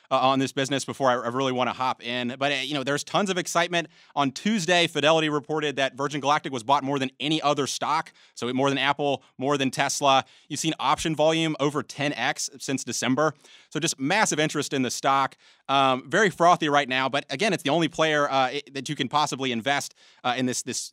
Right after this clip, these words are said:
you know, space tourism business, and there's a lot of interest there.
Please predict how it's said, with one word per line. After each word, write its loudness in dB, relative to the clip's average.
you -10
know, -10
space -6
tourism 0
business, 0
and 0
there's -4
a -2
lot 4
of 0
interest -2
there. -10